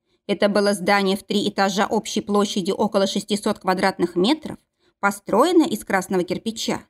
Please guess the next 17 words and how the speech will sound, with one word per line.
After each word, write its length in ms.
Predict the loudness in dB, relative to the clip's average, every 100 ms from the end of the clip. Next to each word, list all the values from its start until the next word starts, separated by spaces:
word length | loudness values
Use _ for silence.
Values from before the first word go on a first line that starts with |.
| _ _ _ _ -6
Внутри 440 | 0 2 2 0
и 120 | 0
по 140 | -2 -2
периметру 640 | 0 4 6 6 4 0
были 240 | 2 2
расположены 720 | 2 0 -2 -2 0 0 0 0
все 260 | 0 -2
атрибуты, 600 | -2 -2 0 2 2 2
входящие 640 | 0 -2 0 0 0 -4
в 80 | -2
понятие 480 | 0 0 0 -2 -4
о 100 | -4
престиже 520 | -2 -4 -2 -4 -2
в 40 | -2
среде 300 | 0 2 2
новых 320 | 2 0 0
русских. 440 | 0 -2 -16 -20